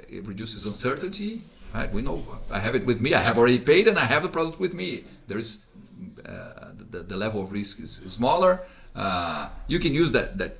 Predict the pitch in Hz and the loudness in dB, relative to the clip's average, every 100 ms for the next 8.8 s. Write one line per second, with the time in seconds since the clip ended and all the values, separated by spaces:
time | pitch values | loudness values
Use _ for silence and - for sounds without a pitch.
0 | - 139 127 110 131 127 - - 107 101 | -6 0 0 0 -2 -2 -2 -4 -4 -2
1 | 139 104 120 - - - - 98 101 104 | -2 0 2 2 -2 -6 -10 -6 -4 -4
2 | 95 104 117 135 - - 127 131 208 143 | -4 -2 -2 -2 -8 -14 -4 -2 0 0
3 | - 233 254 156 113 117 127 127 113 - | 0 0 -2 -2 -4 -2 -2 -2 -6 -8
4 | 110 101 92 92 101 107 151 160 139 139 | -8 -8 -8 -6 -4 -2 -2 -2 -4 -6
5 | 160 143 - 120 120 135 - - - - | -4 -4 -2 -2 -2 -2 -4 -8 -10 -20
6 | - - 113 120 - 120 113 98 - - | -20 -6 -2 -2 -4 -4 -2 -2 -4 -12
7 | - - - - - 98 92 90 - - | -16 -18 -18 -18 -14 -8 -8 -8 -14 -8
8 | - 160 196 - 160 160 - | 4 4 4 2 4 4 2